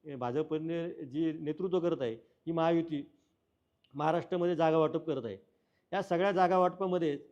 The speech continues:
आता शरद पवारांनी एक गुगली टाकली, अजित पवारांनी सुद्धा एक प्रेशर तयार केलेलं आहे. या सगळ्यांचा फायदा अजित पवारांनाच होईल असं सुद्धा काही जाणकार सांगतायत.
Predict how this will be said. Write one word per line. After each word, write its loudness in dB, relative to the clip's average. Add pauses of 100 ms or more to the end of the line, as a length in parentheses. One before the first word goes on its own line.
(160)
आता -4
शरद 0
पवारांनी 0
एक 0
गुगली -2
टाकली, -2
अजित -4
पवारांनी -2
सुद्धा -4
एक -4
प्रेशर 0
तयार 2
केलेलं 0
आहे. 0 (500)
या -2
सगळ्यांचा 0
फायदा 2 (180)
अजित 0
पवारांनाच -2
होईल 2
असं 0
सुद्धा -6
काही 0
जाणकार 0
सांगतायत. -6